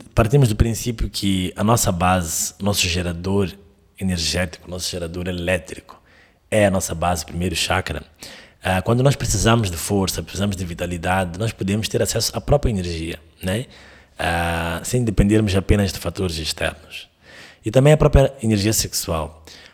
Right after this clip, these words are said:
Para que ela não fique concentrada apenas numa região e que nós possamos ter acesso a toda ela, ah, nós fazemos esta respiração também. Por quê? Porque se ela estiver apenas na base, a energia sexual vai se transformar apenas em sexo, em desejo sexual.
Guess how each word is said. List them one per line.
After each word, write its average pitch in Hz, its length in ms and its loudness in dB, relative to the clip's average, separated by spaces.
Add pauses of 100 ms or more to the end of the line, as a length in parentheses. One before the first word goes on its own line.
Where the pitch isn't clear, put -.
(100)
Para - 80 -2
que 101 80 0
ela 147 100 8
não 139 140 4
fique 139 180 0
concentrada 107 800 2
apenas 110 720 2
numa 98 220 0
região 87 560 -4 (420)
e 82 60 -18
que - 60 -14
nós 101 140 2
possamos - 400 -4
ter 98 140 -2
acesso 92 340 -4
a - 20 -8
toda 90 240 -2
ela, 85 400 -2 (720)
ah, 90 260 -4
nós 95 140 -2
fazemos 95 380 -2
esta 95 220 -2
respiração 87 520 -4
também. 85 360 -6 (920)
Por 113 140 2
quê? 87 340 -4 (380)
Porque 107 520 2
se 95 160 2
ela 127 100 6
estiver 110 340 2
apenas 107 340 4
na 87 80 0
base, 85 520 2 (160)
a 85 40 -6
energia 92 220 0
sexual 98 540 2
vai 92 260 0
se - 160 -2
transformar 92 480 -2
apenas 92 500 0
em 92 100 -6
sexo, - 460 -4
em 92 80 -2
desejo 95 340 2
sexual. - 500 -4